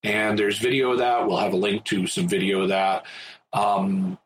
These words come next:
and you might say, "Well, why would sheep just walk in a circle?" And in the case of this China incident, you know, there's been discussion of that and speculation about that. One, uh, there is a disease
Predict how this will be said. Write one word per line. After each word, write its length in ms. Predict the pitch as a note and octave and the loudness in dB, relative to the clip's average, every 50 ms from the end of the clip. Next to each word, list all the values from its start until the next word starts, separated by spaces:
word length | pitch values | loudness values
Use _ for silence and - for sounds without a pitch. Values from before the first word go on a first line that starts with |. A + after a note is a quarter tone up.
| _ _ - | _ _ -4
and 380 | A2+ G#2 G#2 G#2+ G#2+ G#2+ G#2+ - | -2 0 0 0 0 -2 -2 -2
you 160 | A2+ A2+ A2+ | 0 0 2
might 220 | A2+ A2+ A2+ A2 | 2 0 0 0
say, 160 | - B2+ A2 A2 | 0 2 2 2
"Well, 260 | G#2+ G#2+ G#2+ G#2+ G#2 | 2 2 2 2 2
why 360 | G2 G2+ G2+ G2+ G#2 A2 A2 | 2 2 2 2 2 2 2
would 340 | G#2 G2+ G2+ G2 G2 - - | 2 2 0 0 -2 -4 -6
sheep 360 | - - - A#2+ A2+ G2+ - | -4 -2 -2 0 -2 -2 -2
just 300 | - A2+ G2+ - - - | -2 -2 -2 -2 -2 -2
walk 280 | B2+ A#2+ G2+ F#2+ - G#2 | -2 0 0 0 -2 -2
in 100 | F#2 F2 | -2 -2
a 60 | E2+ | -2
circle?" 560 | - - D#2 - - - - - B1+ B1+ - | 0 0 -2 -2 0 -2 -2 -2 -2 -2 -2
And 300 | - F#2 F#2+ G2 F#2+ F2+ - - | -2 -2 0 0 -2 -2 -4 -4
in 180 | - A2 G#2 G2 | -4 -2 0 0
the 80 | G2+ | -2
case 320 | - - F3+ G3+ G3 - F3+ | 0 0 -2 -2 0 0 0
of 80 | D3+ | 2
this 340 | C#3 C3 A#2 - - - - _ _ _ _ - | 2 2 0 0 -4 -10 -12 _ _ _ _ -4
China 320 | - F3 G3 B3 B3 D#3+ | -2 0 0 0 0 0
incident, 600 | F3+ F#3+ G3+ F#3 - - - G#2 - - A2 - - - - - _ _ - | 0 0 -2 -2 -2 -2 -2 0 0 0 -2 -4 -8 -20 -20 -20 _ _ -4
you 60 | A2+ | -2
know, 120 | A2 A2 | 0 2
there's 180 | A2 A2 G#2+ - | 2 2 0 0
been 420 | - B2 A#2 A2+ A2 A2 G#2+ - - _ - | 0 0 0 2 0 0 -2 -4 -8 _ -6
discussion 500 | A2+ - - - D3 D3 - - D#3+ C3+ | -4 -4 0 0 0 0 0 0 0 0
of 120 | B2 - | 2 2
that 300 | - - - A#2+ A#2 A#2 | 2 2 2 2 2 2
and 120 | G#2+ G2 - | 0 -2 -2
speculation 640 | - - - - - G#2+ G#2+ G#2+ A2+ A#2 - B2 | -2 -2 -2 0 0 0 2 2 2 0 0 0
about 240 | G#2+ G#2+ G2+ G2+ G#2 | 0 0 0 0 0
that. 320 | - G#2+ G#2 G#2 F2+ - - - - - - _ _ | 0 0 2 2 0 -2 -6 -10 -16 -16 -18 _ _
One, 640 | - - G#2+ G#2+ A#2 B2 C#3+ E3 E3+ F3 E3 D#3+ D#3 | -10 -8 -4 0 0 2 2 2 2 2 2 2 2
uh, 440 | D3 - - _ - - - - - | 0 -2 -4 _ -10 -6 -4 -2 0
there 160 | D3 A#2+ B2 D#3+ | 2 2 2 2
is 160 | F3+ D#3+ D3+ | 2 0 0
a 80 | - | -2
disease 960 | - A2+ - A#2+ A2+ G2+ - D3+ F3 B2 F#2+ D#2 C2+ - - - - - - | -2 -2 -2 -2 -2 0 0 0 0 0 -2 -2 -4 -8 -10 -12 -10 -12 -12